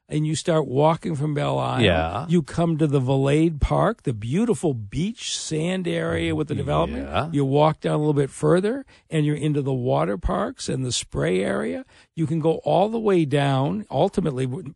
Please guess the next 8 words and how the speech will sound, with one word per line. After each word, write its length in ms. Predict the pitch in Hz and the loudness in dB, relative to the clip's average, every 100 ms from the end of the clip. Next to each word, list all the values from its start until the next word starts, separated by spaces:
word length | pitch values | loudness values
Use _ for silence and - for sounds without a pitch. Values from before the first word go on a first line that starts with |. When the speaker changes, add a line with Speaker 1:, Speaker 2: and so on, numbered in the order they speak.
| - | -4
Speaker 1:
very 220 | 170 185 | -2 -2
shortly, 640 | - 175 277 127 113 135 - _ _ | 0 -2 -2 -4 -4 -6 -10 _ _
past 380 | - 175 208 - | 0 0 0 -2
the 80 | 170 | -2
Ambassador 560 | 139 147 151 - 135 | 0 0 0 0 -4
Bridge. 500 | 107 151 196 160 135 - _ _ - | -2 -2 0 0 -4 -12 _ _ -6
This 420 | 113 190 226 - | 4 4 4 0
year, 560 | 185 151 123 117 131 | 2 2 2 0 -4